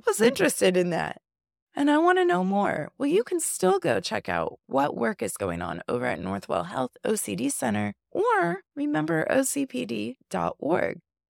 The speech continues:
to find out what opportunities are available, because I guarantee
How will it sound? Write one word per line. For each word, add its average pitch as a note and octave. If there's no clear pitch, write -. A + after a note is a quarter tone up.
to C#4+
find D4
out C3+
what -
opportunities F#2+
are E2+
available, -
because -
I -
guarantee G3+